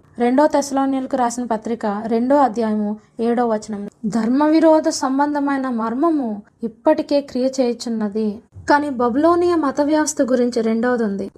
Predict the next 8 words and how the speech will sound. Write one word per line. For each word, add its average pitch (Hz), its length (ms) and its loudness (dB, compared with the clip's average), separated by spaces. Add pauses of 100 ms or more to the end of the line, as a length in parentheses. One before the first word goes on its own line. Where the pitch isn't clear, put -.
పాత 247 260 4
నిబంధన 311 420 2
అంతటా 349 460 2
కూడా 220 440 0 (260)
బబులోను 285 600 4
విగ్రహారాధనకు 262 920 2
కేంద్రంగా 226 600 0
ఉంది. 196 320 -2